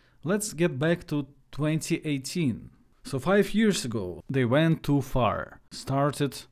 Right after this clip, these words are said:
digging deep into the territory of, uh, American war crimes, torture by U S military in Afghanistan, for example. And then National Security Advisor John Bolton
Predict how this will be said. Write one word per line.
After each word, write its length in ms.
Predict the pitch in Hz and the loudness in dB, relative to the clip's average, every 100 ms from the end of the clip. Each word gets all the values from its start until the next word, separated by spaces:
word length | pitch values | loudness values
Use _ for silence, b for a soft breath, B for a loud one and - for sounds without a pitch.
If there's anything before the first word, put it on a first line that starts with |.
| - | -8
digging 420 | 120 170 156 160 135 | 2 4 4 4 4
deep 420 | 151 147 120 - - - _ - | 6 4 4 -2 -8 -12 _ -4
into 240 | 143 139 | 0 0
the 120 | 127 | 0
territory 880 | 120 170 180 120 - 107 90 78 - b b - | 0 4 4 4 0 -6 -8 -12 -18 b b -6
of, 260 | 123 117 | -6 -4
uh, 60 | 123 | -2
American 720 | 113 101 143 175 165 165 131 | 0 2 2 2 2 0 0
war 240 | 139 175 | 2 2
crimes, 720 | 120 220 208 85 - - - - b b | 0 -4 -6 -6 -8 -6 -6 -10 b b
torture 760 | 160 190 156 - 127 104 80 - - - | 4 6 4 0 -2 -2 -4 -12 -20 -12
by 240 | 117 127 | -4 0
U 260 | 120 127 147 | 0 2 2
S 160 | 131 | 2
military 640 | 127 165 143 120 107 92 92 | 2 2 2 -2 -6 -6 -4
in 140 | 113 | -4
Afghanistan, 680 | 113 113 147 127 104 - 85 | -4 0 2 2 0 -6 -12
for 180 | - 107 | -8 -8
example. 600 | 107 123 139 - - - - _ _ _ | -4 -2 -2 -4 -8 -14 -20 _ _ _
And 180 | 165 151 | -2 0
then 420 | 160 175 170 165 - - | 2 2 2 2 -2 -2
National 400 | 156 165 165 156 | 0 2 0 -2
Security 580 | - 135 170 160 151 156 | -4 -2 2 2 2 -2
Advisor 580 | 131 147 147 127 143 | 0 2 2 0 -2
John 320 | 131 120 139 123 | -2 -2 -2 0
Bolton 640 | 147 185 175 120 98 - | 2 2 2 -2 -8 -12